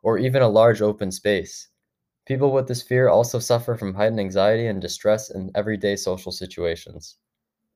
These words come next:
Those most likely to develop this fear often suffer from a panic or anxiety disorder,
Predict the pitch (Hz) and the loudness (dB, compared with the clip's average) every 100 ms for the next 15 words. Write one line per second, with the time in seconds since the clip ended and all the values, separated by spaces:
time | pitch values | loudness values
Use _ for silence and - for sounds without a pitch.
0 | _ _ 110 131 117 110 139 - 104 101 | _ _ 4 4 4 4 4 6 4 4
1 | 92 90 85 85 87 87 87 - 90 90 | -2 -4 -4 2 4 2 -4 -6 -4 -4
2 | - 113 123 127 120 113 113 107 92 - | -2 -2 -2 -2 -2 -2 -4 -4 -4 -4
3 | 98 101 104 - 85 87 87 87 90 82 | -4 -2 -2 -2 -4 -2 0 0 0 -4
4 | - - 80 78 - | -8 -6 -4 -6 -12